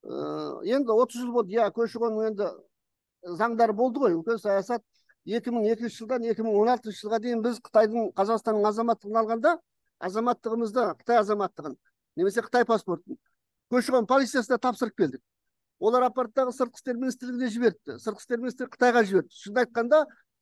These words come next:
о, қанша? Он екінші жылдан он алтыншы жылға дейінгі, а, екі мың екінші жылдан он алтыншы жылға дейінгі аралықта пәленбай жүз мыңдаған адам,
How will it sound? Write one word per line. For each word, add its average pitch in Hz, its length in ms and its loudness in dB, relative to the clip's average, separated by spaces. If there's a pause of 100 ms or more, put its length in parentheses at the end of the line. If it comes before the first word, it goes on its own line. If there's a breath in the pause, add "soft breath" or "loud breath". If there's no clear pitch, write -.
о, 196 140 0 (480)
қанша? 208 380 -2 (580)
Он 190 320 -2
екінші 233 320 -10
жылдан 254 320 -6 (240)
он 214 240 -2
алтыншы 233 380 -6
жылға 247 180 -2
дейінгі, 240 320 -4 (300)
а, 185 180 0
екі 233 320 2
мың 240 160 0
екінші 226 300 -8
жылдан 214 240 0
он 247 100 0
алтыншы 240 300 -6
жылға 240 180 -2
дейінгі 233 240 -4
аралықта 240 540 4 (100)
пәленбай 240 480 4
жүз 220 160 -10
мыңдаған 247 480 0
адам, 320 320 6